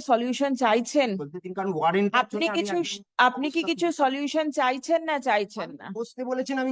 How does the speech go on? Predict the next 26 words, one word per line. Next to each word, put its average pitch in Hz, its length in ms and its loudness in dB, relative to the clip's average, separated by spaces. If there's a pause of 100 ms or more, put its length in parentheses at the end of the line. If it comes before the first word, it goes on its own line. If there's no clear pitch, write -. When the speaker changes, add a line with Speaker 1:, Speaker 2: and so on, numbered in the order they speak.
Speaker 2:
নিশ্চয়ই 302 360 -6
বসবো, 226 260 -2
আমি 220 80 -4 (100)
সলিউশন 233 420 -4
চাইছি। 240 240 -2 (100)
Speaker 1:
না, 294 80 8 (140)
Speaker 2:
আপনি 220 200 2
Speaker 1:
বসবেন, 302 400 8 (160)
শুধু 311 220 4 (240)
জজ 269 240 6
সাহেব 302 180 4 (100)
বলেছে 294 300 2
বলে 311 140 4 (100)
বসবেন 285 400 -2
না। 233 80 0 (100)
আপনি 247 160 -10 (100)
যদি 302 140 -6 (100)
একটা 311 160 -6 (140)
সমাধান 320 420 4 (120)
চান, 339 200 2 (880)
যদি 277 160 -2 (140)
আপনার 320 220 -2 (160)
ইচ্ছে 311 280 -4 (100)
থাকে, 339 160 0 (100)
সদিচ্ছা 311 460 2
থাকে 330 160 0